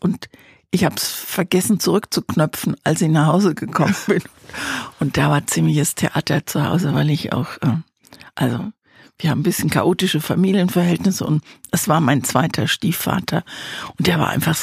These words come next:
Speaker 1: saustreng und dann hab ich
Speaker 2: Hm.
Speaker 1: sechs Wochen Hausarrest wegen dieser,
Speaker 2: Ui.
Speaker 1: ja, sowas. Also
Speaker 2: Wegen der Klamotte?
Speaker 1: Wegen der Klamotte, ja. Ich glaube, ich habe auch oft Hausarrest gekriegt, weil ich auf meine Geschwister <laughs> aufpassen musste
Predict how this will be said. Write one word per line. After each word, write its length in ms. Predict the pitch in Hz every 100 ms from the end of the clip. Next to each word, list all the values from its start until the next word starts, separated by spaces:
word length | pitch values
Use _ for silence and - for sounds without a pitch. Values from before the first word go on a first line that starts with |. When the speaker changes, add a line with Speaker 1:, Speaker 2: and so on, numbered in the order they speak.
| - - -
Speaker 1:
saustreng 680 | - 110 120 - 139 143 -
und 180 | -
dann 200 | - 147
hab 120 | 151 139
ich 160 | 143
Speaker 2:
Hm. 80 | 113 101 - - - -
Speaker 1:
sechs 340 | - - -
Wochen 300 | - 170 156
Hausarrest 640 | 160 - 160 160 156 - -
wegen 220 | 127 143
dieser, 340 | 113 123 131 143
Speaker 2:
Ui. 100 | 110 - _ 175
Speaker 1:
ja, 280 | 127 165 -
sowas. 540 | - - - - - - _
Also 380 | - 165 160 175 - _ _ _
Speaker 2:
Wegen 160 | - 190
der 80 | 185
Klamotte? 420 | 196 180 135 104 _ _ _ -
Speaker 1:
Wegen 220 | 170 202
der 100 | 165
Klamotte, 520 | - 131 175 - - 151
ja. 220 | - 156 _ _ _ _ _ _ _ _ _ _ _ - -
Ich 140 | -
glaube, 220 | 160 139 165
ich 100 | 180
habe 160 | - 143
auch 100 | -
oft 300 | 170 - 175
Hausarrest 580 | 185 - - - - -
gekriegt, 380 | 180 156 170
weil 140 | 151 156
ich 100 | 175
auf 60 | 180
meine 220 | 143 117
Geschwister 520 | 202 - - - -
<laughs> 40 |
aufpassen 500 | 208 - - - -
musste 280 | 190 - 240